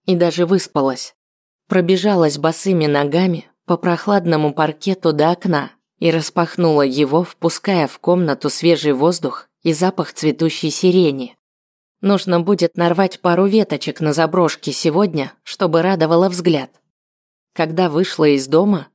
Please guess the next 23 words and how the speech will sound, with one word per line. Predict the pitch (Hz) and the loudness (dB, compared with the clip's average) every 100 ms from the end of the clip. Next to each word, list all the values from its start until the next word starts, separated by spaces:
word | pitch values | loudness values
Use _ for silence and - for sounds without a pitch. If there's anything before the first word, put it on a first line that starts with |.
| _ - | _ -2
увидела | 180 175 214 202 196 | 0 2 2 2 2
Кирилла. | 190 220 226 220 165 135 - _ _ _ _ - | 0 2 4 4 4 2 -4 _ _ _ _ -4
Он | 175 165 | -2 0
ждал | 156 170 151 | 0 0 2
меня | 151 151 156 | 0 0 0
возле | 143 143 151 139 | 2 0 2 0
байка | 151 175 175 147 - _ _ - | 2 0 -2 -10 -12 _ _ -4
и | 170 | -2
протянул | 165 160 156 151 160 | -2 -2 -2 2 2
шлем. | 165 - 196 156 135 - _ _ _ _ _ _ _ _ _ _ | 0 0 2 2 -2 -12 _ _ _ _ _ _ _ _ _ _
«Доброе | - 202 196 214 226 | -2 0 2 2 4
утро! | 240 226 - 135 - _ _ - | 4 2 -2 -6 -8 _ _ -2
Решил | 185 202 - 208 | -2 0 0 0
подвезти | 170 170 180 185 - 226 | 0 0 0 -2 -2 -2
тебя!» | 214 175 143 127 - _ _ _ _ - | 0 0 0 -2 -10 _ _ _ _ -6
Подмигнул | 160 147 147 143 160 165 | -4 -2 -2 0 0 2
он | 175 185 | 2 2
мне. | 175 135 120 _ _ _ _ _ _ _ - | 2 -2 -8 _ _ _ _ _ _ _ -10
«М, | 147 143 139 139 139 135 | -6 -4 -2 -2 -4 -4
надеюсь, | 139 139 156 151 131 - | -4 -4 -4 -4 -6 -8
это | 143 - 147 | -8 -6 -4
не | 151 | -4
подкат. | 151 185 - 165 131 - | -4 -6 -4 -4 -6 -10